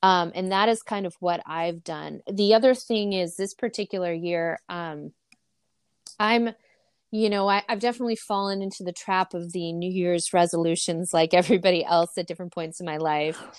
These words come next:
Um, but this year, I'm just doing one very small shift and, and basically have a word per, per month. So this year, or excuse me, this month, I'm really just focusing on sleep.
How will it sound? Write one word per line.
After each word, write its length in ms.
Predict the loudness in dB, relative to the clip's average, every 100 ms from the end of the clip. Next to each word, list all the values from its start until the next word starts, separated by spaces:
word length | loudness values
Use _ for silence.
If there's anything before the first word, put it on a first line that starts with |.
| -20 -20 _ _
Um, 300 | 6 6 4
but 180 | -4 -6
this 280 | -4 -4 -4
year, 260 | -4 -2 -4
I'm 240 | -6 -6
just 460 | -4 -2 -2 -4 -10
doing 400 | -8 -8 -8 -6
one 300 | 0 2 0
very 240 | -2 -2 -2
small 380 | -6 -8 -8
shift 580 | -8 -6 -8 -8 -16 -16 _
and, 160 | -10 -8 -4
and 160 | 0
basically 420 | 2 2 2 0
have 180 | 2 2
a 60 | 0
word 400 | 0 0 0 -2
per, 320 | -4 -4 -4 -8
per 160 | -6 -6
month. 280 | -4 -8 -6
So 240 | 2 4
this 380 | 6 4 2 0
year, 400 | 0 2 0 -2
or 80 | -2
excuse 280 | -4 -6 -8
me, 100 | -6
this 240 | -4 -4 -2
month, 280 | -2 -4 -10 _ -20 -20 -8
I'm 160 | -2 2
really 240 | 2 2
just 200 | 0 0
focusing 480 | 0 0 -4 -8 -8
on 120 | -8
sleep. 480 | -10 -8 -8 -8 -16